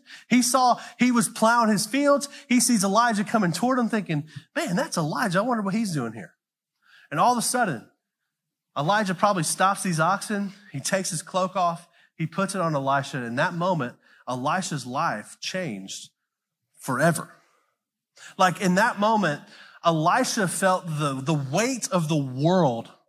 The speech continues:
on his shoulders because he knew, like, "Man, I have some big shoes to fill. I ha-, I have some big shoes to fill right now."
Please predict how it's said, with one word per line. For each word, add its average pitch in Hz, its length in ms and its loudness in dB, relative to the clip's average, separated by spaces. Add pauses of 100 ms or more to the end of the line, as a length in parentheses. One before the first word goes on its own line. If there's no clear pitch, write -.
on 151 160 2
his 127 160 -4
shoulders - 720 -10 (800)
because - 340 0
he 208 120 0
knew, 196 260 2
like, 120 240 -4
"Man, 151 200 0
I 165 60 2
have 185 220 0
some 127 260 0
big 151 280 0
shoes 151 340 2
to 117 80 -6
fill. 92 360 -10 (1160)
I 165 220 2
ha-, 202 180 2
I 190 140 6
have 196 100 2
some 165 240 2
big 202 240 4
shoes 196 400 2
to 147 80 0
fill 139 300 -2
right 107 200 -4
now." 95 280 -12